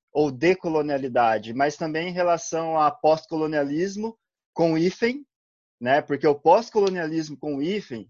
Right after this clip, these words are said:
ele dá a ideia de definição de um marco temporal, né? É após o colonialismo, né? Ou o fim do colonialismo.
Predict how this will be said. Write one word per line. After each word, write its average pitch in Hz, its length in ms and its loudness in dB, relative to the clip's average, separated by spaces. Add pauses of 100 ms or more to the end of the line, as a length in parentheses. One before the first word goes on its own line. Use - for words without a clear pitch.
ele 147 240 -4
dá 156 160 2
a 170 60 4
ideia 165 360 4
de 175 120 -8
definição 180 640 -4
de 180 120 -4
um 185 60 0
marco 175 440 -2
temporal, 175 560 0 (640)
né? 113 240 -2 (280)
É 127 120 2
após 165 680 6
o 156 80 -6
colonialismo, 127 960 -2
né? 135 320 -6
Ou 143 200 2
o - 20 -4
fim 214 500 -4
do 165 140 -6
colonialismo. 127 800 -6